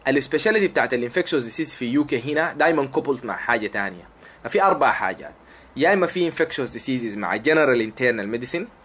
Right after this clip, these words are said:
يا إما في انفكشوس ديسيزز مع ميديكال مايكروبيولوجي، في اي دي مع فيرولوجي، وفي اي دي مع تروبيكال ميديسين.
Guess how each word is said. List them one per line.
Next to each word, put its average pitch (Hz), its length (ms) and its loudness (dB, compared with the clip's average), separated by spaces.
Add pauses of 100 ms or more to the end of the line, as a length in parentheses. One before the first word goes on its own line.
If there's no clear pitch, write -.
(540)
يا 147 220 4
إما 175 140 0
في 151 120 -8
انفكشوس 135 380 -4
ديسيزز 120 440 -4
مع 101 300 -2
ميديكال 131 400 0
مايكروبيولوجي، 127 840 -2 (720)
في - 240 -2
اي 135 120 0
دي 170 320 -6
مع 107 380 0
فيرولوجي، 131 800 0 (380)
وفي 123 300 -2
اي 120 140 2
دي 156 280 -6
مع 110 280 -2
تروبيكال 117 540 -4
ميديسين. 92 360 -12